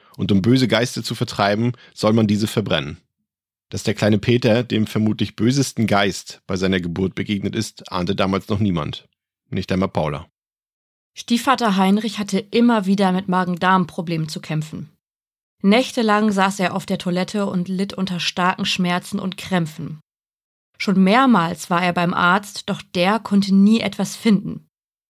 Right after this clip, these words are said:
Speaker 2: Könnte es am zu vielen Alkohol liegen, den er sich mittlerweile täglich wie Wasser in den Kneipen Sankt Paulis zuführte,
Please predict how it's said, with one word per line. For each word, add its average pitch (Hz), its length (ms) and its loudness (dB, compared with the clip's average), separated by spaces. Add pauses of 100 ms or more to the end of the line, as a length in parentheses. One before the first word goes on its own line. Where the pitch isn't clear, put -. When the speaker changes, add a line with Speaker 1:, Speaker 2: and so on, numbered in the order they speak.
(420)
Speaker 2:
Könnte 202 380 2
es - 180 -6
am 180 280 -2
zu - 120 -14
vielen 170 380 -6
Alkohol 220 480 0
liegen, 214 460 0
den 202 160 0
er 190 80 -4
sich 175 200 -6
mittlerweile 185 600 0
täglich 202 420 -4
wie 165 180 -6
Wasser 196 440 0 (260)
in 185 140 0
den 175 160 -2
Kneipen 196 360 0
Sankt 185 280 -2
Paulis 180 320 -4
zuführte, 202 640 -2